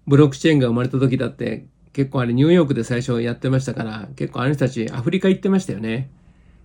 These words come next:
えー、やっぱりなんかフィールドとともに新しいデジタル技術、すなわち土とともに新しい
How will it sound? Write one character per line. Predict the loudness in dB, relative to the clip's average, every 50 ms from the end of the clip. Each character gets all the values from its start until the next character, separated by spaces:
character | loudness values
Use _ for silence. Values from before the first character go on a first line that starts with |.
| _ -4
え | -2 0 0 0 0 -2
ー、 |
や | -4 -4
っ | -2
ぱ | 0 2 4
り | 4
な | 4
ん | 2
か | 2 0 -2
フ | -2 0
ィ | 0 2
ー | 2
ル | 2 2
ド | 2 0 0
と | -2 -2
と | -2 0 0
も | 2 2 4
に | 4 4 2 0 -2 -6 _ _ _ _ _ _ _ _
新 | -10 -6 -2 0 2 2 2
し | 2 2 2
い | 2
デ | 2 0
ジ | -2 0
タ | 0 0
ル | 2 2 2
技 | 0 0
術、 | -2 -4 -6 -8
す | -4 -2
な | -2
わ | -2 -2
ち | -4
土 | -10 -14 -14 -6 -2
と | 0 0
と | 2 2 2
も | 4 4
に | 2 2
新 | 0 0 0 0 0 0
し | 2 0
い | 0 0 -2 -8 -12